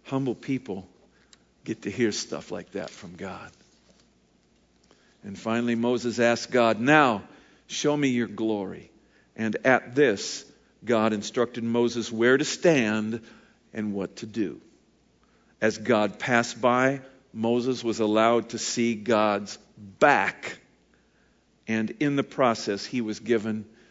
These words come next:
the Ten Commandments in Exodus thirty-four. Humble men and women enjoy friendship with God,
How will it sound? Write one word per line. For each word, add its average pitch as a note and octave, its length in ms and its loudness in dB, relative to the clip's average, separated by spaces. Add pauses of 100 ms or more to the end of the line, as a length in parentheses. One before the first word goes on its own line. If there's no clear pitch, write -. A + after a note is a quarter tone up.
(240)
the - 80 -10
Ten G2+ 300 -4
Commandments F#2+ 720 -6
in F2+ 160 -16 (120)
Exodus F#2 460 -12
thirty-four. F#2+ 800 -6 (380)
Humble F3 440 0
men C3 480 -2
and A#2 220 -4
women A2+ 400 -4 (120)
enjoy B2 720 0 (280)
friendship C3+ 680 -4
with A2 220 -4
God, G2+ 480 -2